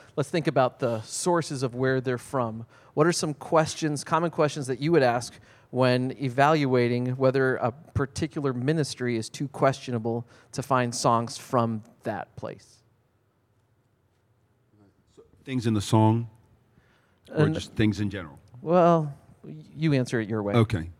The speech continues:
Speaker 2: Um, okay. Uh, so I just drove up to Chicago not too long ago, and I listened to the latest Hillsong album and the latest,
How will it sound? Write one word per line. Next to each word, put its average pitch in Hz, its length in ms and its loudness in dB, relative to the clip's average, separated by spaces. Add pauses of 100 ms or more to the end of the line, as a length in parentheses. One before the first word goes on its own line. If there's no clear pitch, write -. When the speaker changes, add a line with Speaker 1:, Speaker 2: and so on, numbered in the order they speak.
(580)
Speaker 2:
Um, 113 460 8 (640)
okay. 120 400 8 (540)
Uh, 120 140 8
so 147 200 8
I 156 80 8
just 165 220 4
drove 147 160 10
up 147 120 4
to 123 60 -4
Chicago 117 680 6
not 117 220 6
too 131 100 8
long 113 160 8
ago, 107 300 8
and 104 240 8
I 104 80 8
listened 110 500 4
to 107 440 8
the 104 100 0
latest 117 300 4
Hillsong 110 440 2
album 101 480 -2 (300)
and 101 580 2 (600)
the 101 420 6
latest, 107 720 4